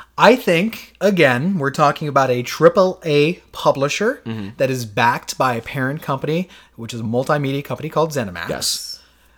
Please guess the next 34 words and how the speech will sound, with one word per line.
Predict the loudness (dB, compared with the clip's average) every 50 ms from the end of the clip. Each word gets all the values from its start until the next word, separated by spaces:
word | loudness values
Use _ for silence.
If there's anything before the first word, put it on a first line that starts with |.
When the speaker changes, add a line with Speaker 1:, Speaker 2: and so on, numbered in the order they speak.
| _ _ _ _ -14
Speaker 1:
That | -8 0 2 2 2 2 0 -2 0
they | 2 4 4
can | 4 2 2 0 0
take | 0 2 2 2 2 0
it | -2 -2 -4 -4
on | -4 -2 -2 -2 -2
the | -4
fucking | -6 -8 -10 -10 -10 -10 -8 -10 -8 -6 -6 -6
chin. | -4 -4 -2 -2 -2 -2 -4 -8 _ _ -10
Speaker 2:
Mm-hmm. | -10 -8 -8 -8 -10 -12 _ _ _ -2
Speaker 1:
I'm | 0 0 0
sorry. | 0 0 0 0 2 4 4 4 2 2
What | 0 0 0 0
is | 0 0
this, | -2 -4 -4 -6
this | -8 -10 -8 -6 -6 -6 -6
pushback | -8 -4 -2 0 0 0 0 0 -2 -2 -2 -6 -10 -10
of, | -10 -8
like, | -6 -4
"Oh, | -2 -2 -2
no, | -2 -2 -2
no | -2 -2 -2
refund. | -2 -4 -4 -6 -8 -8 -6
No, | -4 -4 -4
no, | -4 -4
we | -6 -6
can't | -8 -8 -10 -10
do | -10 -10
that. | -10 -8
No, | -8 -6 -6
no, | -6 -6 -6
no." | -6 -8 -10 -12 -16 -14 -6 -2
No, | 0 2 2 2 2
dude. | 0 -2 -4 -4 -6